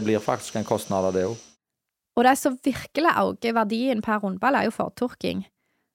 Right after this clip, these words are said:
Speaker 2: Og dette har vi jo laget en egen episode om, og jeg vil påstå at fortørking av fôr som skal i rundball, er det mest økonomiske enkelttiltaket du kan gjøre i grovfôrproduksjonen. Hvor mange fôrenheter du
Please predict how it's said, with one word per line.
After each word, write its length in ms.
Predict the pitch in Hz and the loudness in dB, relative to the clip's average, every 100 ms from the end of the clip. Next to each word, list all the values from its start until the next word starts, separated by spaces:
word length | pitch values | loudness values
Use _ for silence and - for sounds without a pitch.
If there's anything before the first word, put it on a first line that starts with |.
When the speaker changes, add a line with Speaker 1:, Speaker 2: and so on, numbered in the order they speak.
| - | 0
Speaker 2:
Og 60 | 226 | 0
dette 220 | 214 277 | 4 4
har 80 | 254 | 4
vi 80 | 240 | 4
jo 80 | 240 | 4
laget 300 | 226 - 208 | 2 0 -4
en 100 | 202 | -2
egen 180 | 175 214 | -2 -2
episode 480 | 240 214 190 175 233 | -2 -4 -6 -2 2
om, 200 | 311 453 - - | 2 2 -6 -2
og 60 | 247 | 2
jeg 140 | 240 | 4
vil 80 | 240 | 2
påstå 400 | - 247 - 269 | 2 0 0 0
at 220 | 202 226 - | 0 0 -6
fortørking 680 | - 190 - - - - 285 | -8 -8 -4 -6 -4 -4 -2
av 80 | 208 | -4
fôr 300 | - 254 320 | -2 0 0
som 160 | - 220 | -2 -8
skal 220 | - 202 | -4 -2
i 20 | |
rundball, 460 | 196 185 196 262 370 _ _ _ | -2 -2 2 2 2 _ _ _
er 80 | 220 | -2
det 80 | 226 | 2
mest 400 | 233 285 - - 240 | 2 0 -2 -8 -6
økonomiske 640 | - 208 208 247 247 - | -2 -2 0 0 -2 -2
enkelttiltaket 800 | 208 214 233 - 208 - 190 180 | -2 -2 -4 -2 -4 -2 -4 -4
du 60 | 190 | -6
kan 160 | 202 185 | -4 0
gjøre 240 | 190 269 | 0 0
i 80 | 226 | -2
grovfôrproduksjonen. 840 | - - 208 196 190 - 190 196 - _ _ _ _ _ _ _ _ _ _ _ _ - | -6 -8 -8 -8 -10 -10 -10 -12 -16 _ _ _ _ _ _ _ _ _ _ _ _ -4
Hvor 80 | 320 | 0
mange 220 | 285 294 | 2 0
fôrenheter 720 | - 285 330 339 269 226 226 | 0 2 2 4 4 2 2
du 60 | 226 | 2